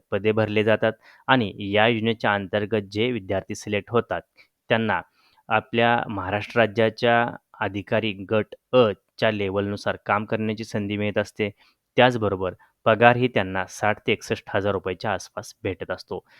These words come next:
तर या योजनेच्या अंतर्गत आपल्याला ठराविक कालावधीसाठी नोकरीची संधी भेटत असली तरीसुद्धा आपल्याला नक्की राजकीय व्यवस्था किंवा, अ, नोकरी सरकारी कशी असते त्या संदर्भातील नॉलेज, त्याचबरोबर आपल्याला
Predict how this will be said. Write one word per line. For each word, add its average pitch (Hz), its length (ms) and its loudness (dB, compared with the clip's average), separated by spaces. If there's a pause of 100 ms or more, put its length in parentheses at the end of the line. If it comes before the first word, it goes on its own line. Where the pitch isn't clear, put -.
(200)
तर 127 40 0
या 113 180 6
योजनेच्या 123 420 2
अंतर्गत 113 400 0
आपल्याला 104 380 -2 (540)
ठराविक 123 420 0
कालावधीसाठी 113 720 2
नोकरीची 101 400 -8
संधी 98 320 -8
भेटत 98 280 -8
असली 101 280 -6
तरीसुद्धा 113 500 -2 (440)
आपल्याला 120 640 2 (320)
नक्की 107 540 -4 (120)
राजकीय 101 560 -4
व्यवस्था 104 420 -4 (100)
किंवा, 98 280 -2 (440)
अ, 110 40 -6 (180)
नोकरी 107 540 -4
सरकारी 104 420 -2
कशी - 300 -4
असते 110 280 -2
त्या 101 180 -2
संदर्भातील 101 560 -4
नॉलेज, 104 400 -2 (380)
त्याचबरोबर 107 420 0
आपल्याला 92 380 -6